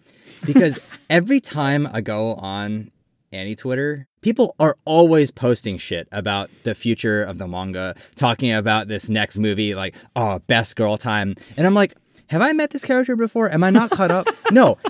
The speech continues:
everyone just keeps talking about Chainsaw Man, having read the manga,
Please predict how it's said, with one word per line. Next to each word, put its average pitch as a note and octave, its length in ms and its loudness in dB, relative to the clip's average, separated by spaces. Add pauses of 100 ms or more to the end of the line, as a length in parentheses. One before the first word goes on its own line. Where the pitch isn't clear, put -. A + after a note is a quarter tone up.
everyone D4+ 500 4
just B3 200 0
keeps A#3+ 260 0
talking F#3 520 0
about E3 220 2
Chainsaw D3 480 0
Man, F3+ 360 -2 (180)
having D#3 340 2
read C#3+ 200 2
the C#3+ 80 2
manga, D3 480 0